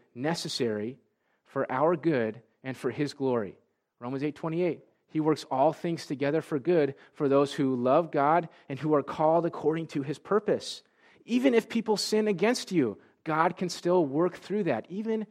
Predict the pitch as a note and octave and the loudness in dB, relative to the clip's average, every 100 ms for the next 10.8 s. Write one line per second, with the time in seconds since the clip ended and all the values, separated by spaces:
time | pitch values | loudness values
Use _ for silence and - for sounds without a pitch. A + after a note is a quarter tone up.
0 | _ - D3 C#3 C#3+ D#3 D3+ E3 - - | _ -14 -10 -8 -8 -8 -8 -6 -6 -2
1 | A3+ F#3+ A2 - _ C3+ C#3 - F#3 F3+ | 0 0 -2 -10 _ -8 -8 -4 -4 -4
2 | - B2+ - G#2 - - _ - D#3+ C#3+ | -6 -8 -8 -12 -16 -20 _ -6 0 0
3 | D3 D3+ - - D3+ C#3+ C#3+ D#3+ - C3+ | 0 -8 -8 -2 -2 0 -2 -2 -6 -4
4 | A#2+ A#2+ - - _ - A#2+ A2+ - _ | -2 -4 -8 -20 _ -8 -4 -4 -6 _
5 | _ - B2 E3 C#3 B2 A2+ A#2 _ _ | _ -12 0 0 2 -2 -2 -8 _ _
6 | - A#2 G#2 C#3+ B2+ A#2+ A2 F#2+ - _ | -12 -12 -6 -6 -4 -4 -4 -4 -12 _
7 | _ _ _ _ _ _ - C#3+ D3 D#3+ | _ _ _ _ _ _ -4 -4 -2 -6
8 | - D#3 D3 - C3 G#2 F2+ _ _ _ | -4 -4 -6 -6 -6 -6 -12 _ _ _
9 | - D#3 D#3 E3+ - D3+ D3+ C3 - D#3 | 0 0 0 -6 0 2 2 0 0 0
10 | D#3 D3 C#3 D3 C3 G#2+ G2+ | 2 -2 0 2 2 2 -6